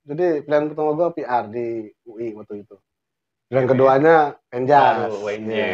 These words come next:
Speaker 1: W N J, ya kan. Pas dapat W N J.
Speaker 2: W N J.
Speaker 1: <laughs> Iya.
Speaker 2: Kirain U I nggak tuh
Speaker 1: Yoi.
Speaker 2: W N J.
Speaker 1: Habis itu saingan kita itu waktu dulu lumayan juga.
Speaker 2: Lu, gue pengen nanya, lu kan U N J tuh, kan
Speaker 1: Iya.
Speaker 2: basicnya kan lu ke olahraga kan?
Speaker 1: Iya.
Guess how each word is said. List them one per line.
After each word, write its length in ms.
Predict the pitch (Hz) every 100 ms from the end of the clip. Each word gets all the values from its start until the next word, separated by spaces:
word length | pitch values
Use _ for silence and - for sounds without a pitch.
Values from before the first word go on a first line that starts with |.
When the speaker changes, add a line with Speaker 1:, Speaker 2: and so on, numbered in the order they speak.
| 90
Speaker 1:
W 100 | 113
N 240 | 123 123 131
J, 60 |
ya 240 | 139 123 117
kan. 140 | 123 139 _ _ _ _ _ _ _
Pas 160 | - 104
dapat 340 | 117 107 - 156 _ _ _
W 60 | 123
N 200 | 139 143
J. 80 | 139 143 131 123
Speaker 2:
W 80 | 127
N 140 | 143
J. 60 | 139 180
Speaker 1:
<laughs> 120 | 240
Iya. 260 | 240 220 226 220 233 214 240 226 233
Speaker 2:
Kirain 300 | 247 170 190
U 100 | 202 247
I 120 | 202 180
nggak 120 | 165 160
tuh 40 | 175
Speaker 1:
Yoi. 80 |
Speaker 2:
W 100 | 226
N 160 | 269 247
J. 100 | 233 240 254 254 - - 359 247 240
Speaker 1:
Habis 240 | 156 170 185
itu 120 | 220
saingan 300 | 202 202 202 196
kita 240 | 202 240 240
itu 140 | 240 285
waktu 220 | 233 233
dulu 320 | 208 262 277 - _ -
lumayan 380 | 143 131 131
juga. 340 | 127 190 175 180
Speaker 2:
Lu, 160 | - 185
gue 60 | 233
pengen 160 | 202
nanya, 240 | 151 147 135
lu 100 | 196
kan 240 | 285 311 - _ _ _ -
U 60 | 156
N 160 | 127
J 160 | 131 139
tuh, 240 | 143 113
kan 320 | 135 135 131
Speaker 1:
Iya. 0 |
Speaker 2:
basicnya 380 | 123 214 226 294
kan 120 | 339 339 -
lu 160 | 240 302 - _
ke 80 | 143
olahraga 640 | 165 165 190 208 165 -
kan? 80 | 143
Speaker 1:
Iya. 400 | 160 131 113